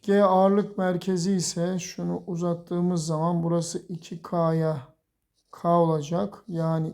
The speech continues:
ikiye, evet, iki K'ya K, iki K'nın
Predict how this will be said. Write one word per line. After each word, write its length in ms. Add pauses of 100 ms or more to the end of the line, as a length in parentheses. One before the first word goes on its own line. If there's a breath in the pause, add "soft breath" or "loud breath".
ikiye, 760 (880)
evet, 320
iki 260
K'ya 400
K, 420
iki 260
K'nın 540